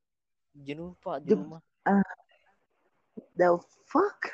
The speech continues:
Speaker 2: Sama kayak ini, Bos. Yang
Speaker 1: Apa?
Speaker 2: demo, "Ayo demo, demo. Kamu ketangkep, kamu, eh, ngapain ikut demo?" Nggak tahu
Speaker 1: Di,
Speaker 2: apa dia
Speaker 1: di, <laughs> di grup <laughs> diajak. Nggak jelas, anjing. Iya, a-, apa gimana ya? "Jenuh, Pak, di rumah.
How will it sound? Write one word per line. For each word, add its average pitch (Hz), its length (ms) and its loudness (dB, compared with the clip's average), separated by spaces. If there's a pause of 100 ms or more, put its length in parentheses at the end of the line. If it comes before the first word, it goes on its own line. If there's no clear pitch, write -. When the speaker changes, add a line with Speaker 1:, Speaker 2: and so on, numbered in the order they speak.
Speaker 2:
Sama 220 320 2
kayak 196 320 6
ini, 208 160 6
Bos. 143 800 4 (480)
Yang 185 240 4
Speaker 1:
Apa? 160 80 0
Speaker 2:
demo, 190 220 6 (100)
"Ayo 233 320 4
demo, 240 380 4 (100)
demo. 220 480 6
Kamu 175 240 0
ketangkep, 180 480 0
kamu, 202 240 2
eh, - 320 0
ngapain 156 320 2
ikut 208 240 -2
demo?" 180 400 4 (600)
Nggak 202 160 -2
tahu 123 160 4
Speaker 1:
Di, - 80 6
Speaker 2:
apa 233 80 2
dia 175 240 6
Speaker 1:
di, 254 80 2 (160)
<laughs> - 320 -10
di 180 80 2
grup 202 300 2
<laughs> 214 340 4
diajak. 196 320 0 (480)
Nggak 165 160 0
jelas, 180 480 0
anjing. 175 320 -8 (720)
Iya, 208 320 -2
a-, - 80 -6
apa 208 160 -8
gimana 214 320 -6
ya? - 60 -6 (420)
"Jenuh, 165 480 -6
Pak, 185 320 0
di 156 80 -4
rumah. 202 400 -4